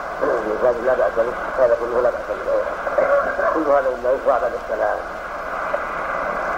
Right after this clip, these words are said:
وروى مسلم عن عبد الله بن الزبير رضي الله تعالى عنهما،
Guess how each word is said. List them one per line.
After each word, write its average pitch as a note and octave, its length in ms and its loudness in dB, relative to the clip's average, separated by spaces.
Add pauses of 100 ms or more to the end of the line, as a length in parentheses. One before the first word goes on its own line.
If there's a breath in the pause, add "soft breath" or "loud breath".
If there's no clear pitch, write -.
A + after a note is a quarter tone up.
(1000)
وروى D3 220 6
مسلم C#3+ 340 -2
عن C3 100 0
عبد A#2 140 -2
الله C3+ 160 4
بن B2+ 140 -4
الزبير C3 300 2 (560)
رضي G#2 140 -2
الله A2+ 160 4 (100)
تعالى G#2+ 240 2
عنهما، C3+ 380 2